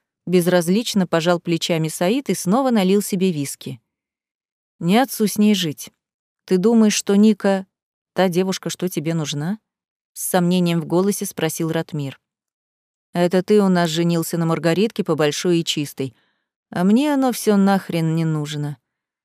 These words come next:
Женюсь на Нике, раз все так этого хотят, и продолжу гулять. Буду трахать всё, что шевелится,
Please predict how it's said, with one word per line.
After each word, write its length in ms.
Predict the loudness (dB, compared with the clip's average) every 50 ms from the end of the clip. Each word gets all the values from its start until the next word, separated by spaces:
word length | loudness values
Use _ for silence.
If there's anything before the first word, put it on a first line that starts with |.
| _ -4
Женюсь 400 | 2 2 2 2 2 -2 -2 0
на 160 | 0 2 2
Нике, 480 | 2 4 4 2 2 0 -2 -4 -4 -4 _ _ _ _ _ _ _ _ -2
раз 220 | 0 0 0 0
все 220 | -2 -2 0 0
так 180 | 0 0 0 -2
этого 260 | -2 -2 0 -2 -4
хотят, 400 | -4 -4 -6 -2 -2 -2 0 -2
и 40 | -2
продолжу 480 | 2 2 2 2 2 0 -2 -2 -2 -2
гулять. 400 | 0 2 2 2 0 0 -4 _ _ _ _ _ _ -4
Буду 380 | 0 2 2 4 4 2 2
трахать 380 | 4 4 4 4 2 0 -6 -6
всё, 200 | -2 0 0 0
что 160 | 0 0 -4
шевелится, 680 | -2 0 0 2 2 0 0 -2 -2 0 0 0 -2